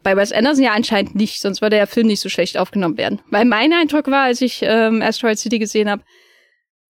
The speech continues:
dass er sich immer mehr der Essenz annähert und dass er eben im Grunde dasselbe macht wie Paul,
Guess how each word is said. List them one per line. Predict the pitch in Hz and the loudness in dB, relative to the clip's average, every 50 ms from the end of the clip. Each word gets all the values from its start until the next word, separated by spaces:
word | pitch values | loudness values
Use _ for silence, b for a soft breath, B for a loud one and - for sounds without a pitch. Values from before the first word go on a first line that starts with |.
| _ _ _ | _ _ _
dass | - 220 220 - - | 0 0 0 0 0
er | - 226 220 | 0 0 0
sich | 208 - 233 214 - - - | 0 -2 -4 -4 -4 -2 0
immer | 233 226 220 | 2 2 2
mehr | 220 220 214 214 208 | 2 2 2 2 2
der | 214 208 202 - - | 2 2 2 0 -2
Essenz | 202 - - 214 208 208 208 - - | -2 0 0 2 2 2 0 0 -4
annähert | - - 202 202 202 196 190 185 175 175 - - | -2 0 2 2 2 4 4 2 2 0 0 0
und | 190 202 - | -2 0 0
dass | 202 208 - - | 0 -2 0 2
er | 254 233 | 2 2
eben | 226 208 233 240 254 247 247 | 2 2 2 2 2 2 2
im | - 247 254 | 2 0 0
Grunde | - - 302 302 320 311 | 2 2 2 4 4 4
dasselbe | 269 254 - - 240 240 220 240 | 2 0 0 0 0 2 2 2
macht | 233 233 226 220 - _ | 2 2 0 -2 -4 _
wie | - 214 220 208 | -4 -4 -4 -4
Paul, | - - - 220 208 208 208 208 202 196 185 | -4 -2 0 2 2 4 2 2 2 0 -2